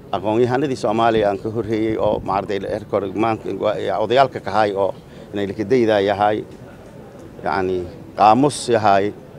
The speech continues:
Ilaahay ma inku baryaana Jannatul Firdaws in Ilaahay ka bashaaray. Ummadda Soomaalina sabir jamiila Ilaahay ku sii. Ehelkii qaraabadii dhammaanna sabir jamiila Ilaahay sii. Waliba lana maalin kheer leh iyo hak toos maalin Jimaace.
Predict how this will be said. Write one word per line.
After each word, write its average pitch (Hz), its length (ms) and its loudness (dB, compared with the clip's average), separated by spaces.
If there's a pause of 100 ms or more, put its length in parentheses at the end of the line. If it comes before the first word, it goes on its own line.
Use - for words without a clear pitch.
(400)
Ilaahay 127 260 6
ma 110 120 2
inku 110 140 -6
baryaana 104 380 2
Jannatul 98 380 -2
Firdaws 98 340 -4
in 110 100 -2
Ilaahay 101 300 0
ka 98 80 -4
bashaaray. 135 480 2 (1300)
Ummadda 120 260 -2
Soomaalina 101 480 0
sabir 107 320 -4
jamiila 104 320 0
Ilaahay 101 300 0
ku - 100 -16
sii. 131 300 -4 (1000)
Ehelkii 120 380 0
qaraabadii 107 420 2
dhammaanna 104 400 0
sabir 104 320 -4
jamiila 104 320 0
Ilaahay 98 300 -2
sii. 120 280 -6 (920)
Waliba 110 300 0
lana 104 220 0
maalin 104 480 2 (100)
kheer 120 220 4
leh 117 220 2
iyo 104 100 -2
hak 107 260 -10
toos 107 220 -4
maalin 95 340 -4
Jimaace. 104 400 -4